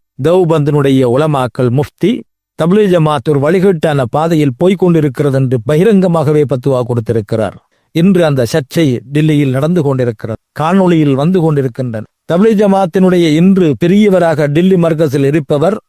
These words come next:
குஃப்ரியத்தான கருத்துக்களை பேசுவதாகவும், அவர் தன்னிச்சையான வார்த்தைகள், தன்னிச்சையான வழக்கங்கள் சொல்வதாகவும், ரசூலுல்லாஹு அலைஹி வஸல்லம் அவர்களின் நபிமார்களையும் தரக்குறைவாக பேசுவதாகவும் பகிரங்கமாக குற்றம் சாட்டியிருக்கிறார். தேவ்பந்துடைய கொள்கைகளை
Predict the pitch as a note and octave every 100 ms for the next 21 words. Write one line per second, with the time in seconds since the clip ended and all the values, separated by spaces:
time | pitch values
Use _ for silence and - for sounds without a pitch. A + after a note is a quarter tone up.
0 | _ _ - F3 G#3+ G#3 F3+ E3+ D#3 C3
1 | D#3+ D3+ E3+ D3 C#3+ B2+ C#3+ B2+ D3 C3
2 | B2 A2 A2 F3+ - _ _ - D#3 F3
3 | C#3 F3 A3+ F3+ A3 G3 F3 D3+ D#3+ D3+
4 | E3 D#3 D#3 C#3+ F3+ G#3+ - G3 F3 D#3
5 | D3+ D#3+ D3+ C#3+ - C#3+ D#3+ C#3 B2+ G#2+
6 | A2 F3 - _ _ - E3 - - A3
7 | G3+ F#3 E3+ E3 E3 D3+ D#3+ C#3+ - E3+
8 | G3 F3+ D#3 E3 C#3+ E3 G3 E3+ D#3+ D3+
9 | D3+ D#3 C#3 F3+ - G3+ F#3 D#3+ C#3+ B2
10 | D3+ - D3 C#3+ B2+ D3 F#3+ F#3 _ B2+
11 | C#3 E3+ F3 E3 D3 C3 C3 A#2+ C3 D#3+
12 | D3 - C3 A#2+ A#2+ A2+ - - - C#3+
13 | G#3 G#3 G#3+ A3 G3 F#3 D3 F3 F#3 G3+
14 | F#3+